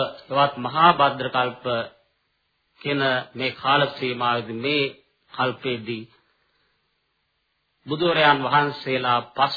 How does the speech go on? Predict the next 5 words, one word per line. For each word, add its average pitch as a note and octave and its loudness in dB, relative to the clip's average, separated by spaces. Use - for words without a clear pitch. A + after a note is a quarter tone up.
නමක් B2 -2
පහළ A#2+ -4
වෙනවා. - -16
මේ F3+ 4
කාල E3 6